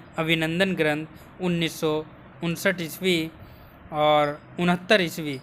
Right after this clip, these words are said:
उन्नीस सौ उनहत्तर ईस्वी सोहनलाल द्विवेदी अभिनंदन ग्रंथ उन्नीस सौ उनहत्तर ईस्वी। नंबर चौदह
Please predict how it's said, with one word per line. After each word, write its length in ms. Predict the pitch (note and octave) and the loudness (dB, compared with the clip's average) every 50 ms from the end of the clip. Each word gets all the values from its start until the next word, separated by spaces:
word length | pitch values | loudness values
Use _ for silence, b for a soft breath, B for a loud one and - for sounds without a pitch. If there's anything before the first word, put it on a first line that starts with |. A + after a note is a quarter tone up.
| - - - - - - - | -12 -20 -20 -20 -16 -8 -4
उन्नीस 340 | F3+ F3+ F3+ F3+ E3+ - - | -2 0 0 0 -2 0 0
सौ 120 | G3 A#3 A#3 G3 | 0 0 0 0
उनहत्तर 420 | F#3+ F3+ E3+ E3 E3+ - G#3 F#3+ | 0 0 0 0 0 0 0 0
ईस्वी 360 | F3+ E3+ - - E3 E3 F#3 G3 | 0 0 -2 -4 -2 -2 -2 -2
सोहनलाल 640 | F#3+ - F#3 E3+ E3 F3 F3+ E3+ D#3+ D#3 D#3 D#3 | -2 -2 -2 0 0 0 0 0 2 2 2 0
द्विवेदी 520 | D#3 D#3 D#3 D#3 D#3+ D#3 D3 D#3 D#3+ E3+ F#3 F#3 B B B - - | 0 -2 -2 -2 0 0 0 0 -2 -2 -2 -6 B B B -10 -6
अभिनंदन 560 | D3+ D#3 D#3+ D#3+ D#3 D#3 D#3+ D#3+ E3 E3+ E3 | -2 0 0 0 0 -2 -2 -2 -2 -2 -2
ग्रंथ 600 | D3 D#3+ D#3 E3 G3 A#3+ A#3+ - - - - - | 0 0 2 2 2 0 -4 -8 -14 -16 -10 -6
उन्नीस 300 | E3+ E3 E3 E3 D#3+ - | -4 -2 -2 -2 -2 -2
सौ 100 | - G#3 B3+ C#4+ - - - - - | -2 -2 -2 -2 -6 -10 -16 -12 -6
उनहत्तर 440 | E3 E3+ E3+ D#3+ - - - G#3 F#3 | 0 0 2 0 2 2 2 2 2
ईस्वी। 380 | E3+ - - E3+ D#3+ D#3+ F3 G3 - B B B B B B B B B B B - - - - - - - - - - - - - - | 2 0 -2 -2 -2 -2 -2 -2 -6 B B B B B B B B B B B -20 -20 -20 -20 -20 -20 -20 -20 -20 -20 -20 -16 -10 -4
नंबर 300 | D#3 E3 F3 F3+ G3 F#3 | 0 0 4 4 4 4
चौदह 360 | F#3 G3 F#3 F#3 F3 F3+ F3 | 6 6 6 6 6 6 6